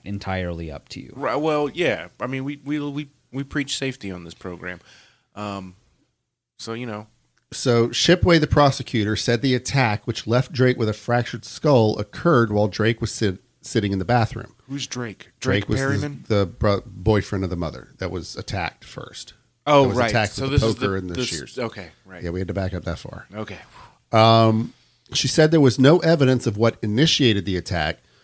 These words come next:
Speaker 3: although she did note that the two had a history of bad blood and that Tatum had told detectives he had been using drugs before the attack.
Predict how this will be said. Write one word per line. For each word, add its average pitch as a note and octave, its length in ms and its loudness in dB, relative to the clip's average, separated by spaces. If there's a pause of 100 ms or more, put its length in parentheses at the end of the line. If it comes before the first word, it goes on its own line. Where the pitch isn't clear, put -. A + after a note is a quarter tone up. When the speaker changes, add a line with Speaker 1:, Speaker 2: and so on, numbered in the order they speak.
(180)
Speaker 3:
although G#2+ 280 4
she A#2 200 2
did C3 340 4
note A#2 340 2
that G#2+ 180 -2
the G#2 80 -6
two B2+ 320 2
had A#2+ 320 4
a C3 40 4
history A#2+ 360 2
of G#2 100 -2
bad G#2 300 0
blood B2 320 2
and G2+ 140 -6
that - 140 -10
Tatum B2+ 340 -2
had A2 140 -4
told C#3+ 240 -2
detectives A2 600 -6 (280)
he A#2 140 -4
had A2 120 0
been A2 140 -2
using G2 300 -4
drugs F#2 340 -2
before - 320 -10
the D#2 120 -10
attack. F#2+ 400 -4